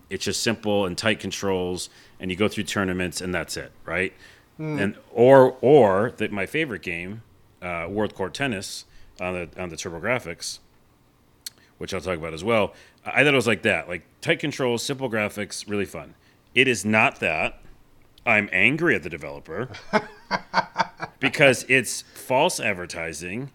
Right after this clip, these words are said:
Speaker 1: and maybe we can look up on the internet, and maybe there was some sort of thing in the description that said what type of game this is,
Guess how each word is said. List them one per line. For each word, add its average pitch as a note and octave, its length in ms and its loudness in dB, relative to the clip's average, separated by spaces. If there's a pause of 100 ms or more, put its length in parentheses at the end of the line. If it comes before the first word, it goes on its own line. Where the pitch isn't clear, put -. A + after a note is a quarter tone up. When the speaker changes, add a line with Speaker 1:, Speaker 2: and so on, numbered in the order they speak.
(300)
Speaker 1:
and A2+ 180 2
maybe F3+ 580 0
we C3 200 -4
can C3 200 -4
look B2 280 -2
up A2 280 -6
on G#2 220 -4
the G2+ 80 0
internet, F#2 460 -4 (160)
and G2+ 140 -6
maybe B2+ 300 0
there B2+ 100 0
was A2+ 100 -4
some A2+ 160 -4
sort A2+ 200 -4
of G2+ 80 -4
thing G#2+ 180 -4
in G2 80 -4
the F#2 60 -8
description F2 480 -10
that E2 120 -12
said G2 300 -6
what F2+ 140 -8
type F#2 220 -6
of F2 60 -14
game F2 220 -8
this G2+ 180 -8
is, C3 280 -8